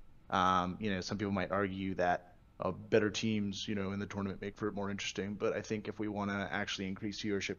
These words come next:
overall across the world, we wanna try to include as many people as we possibly can. And so I think that getting rid of fourth seeds,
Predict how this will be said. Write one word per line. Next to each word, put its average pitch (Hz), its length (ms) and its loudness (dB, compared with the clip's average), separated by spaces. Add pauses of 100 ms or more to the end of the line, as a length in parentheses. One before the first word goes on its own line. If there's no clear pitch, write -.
overall 95 340 0
across 85 300 -2
the 95 80 -8
world, 95 340 -4 (440)
we 110 80 2
wanna 98 300 2
try 92 240 4
to 90 40 0
include 98 640 0 (560)
as 101 160 4
many 98 400 4
people 92 260 -2
as 85 80 -2
we 92 120 -2
possibly 78 440 -4
can. 98 460 -2
And 101 200 -2
so 92 180 0
I 85 80 0
think 95 280 -6
that 82 320 0
getting 92 240 0
rid 92 120 -2
of 87 80 -6
fourth - 300 -4
seeds, 98 600 -2